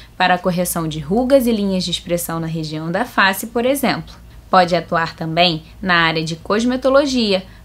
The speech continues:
por exemplo, na elaboração de dermos cosméticos em indústrias farmacêuticas. E, segundo esta normativa, pode atuar também como responsável técnico em clínicas de estética.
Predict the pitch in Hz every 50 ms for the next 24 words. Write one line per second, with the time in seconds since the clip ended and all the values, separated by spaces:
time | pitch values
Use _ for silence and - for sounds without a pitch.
0 | - - 190 180 170 170 165 156 185 196 196 175 170 - 170 - - - 185 185
1 | 185 190 190 190 180 170 170 160 147 147 - - 196 190 175 160 - - - 175
2 | 180 170 170 180 175 190 220 214 226 233 247 - - 233 208 208 - 170 160 156
3 | 156 160 160 - - - 220 220 - - - - - - 208 226 240 226 196 185
4 | 185 190 - - 208 202 - - 202 202 202 214 240 277 - - 240 190 165 165
5 | - - - 190 160 - - - - - - - - - - - - 190 196 185
6 | - - 175 175 220 254 269 269 262 240 - - - 190 208 233 - - 254 226
7 | 202 185 190 202 220 214 - - 175 170 170 180 180 180 - - - - - -
8 | 214 233 226 254 240 240 - 226 196 185 180 - - 254 240 220 196 190 202 202
9 | - - 240 247 247 214 196 214 214 220 - 262 247 240 - 202 180 175 170 175
10 | 185 180 - 190 180 180 180 - 226 226 - - - - - 254 277 277 - 240
11 | 202 190 196 190 - 202 196 190 214 226 - - - 185 - - - - - -
12 | - -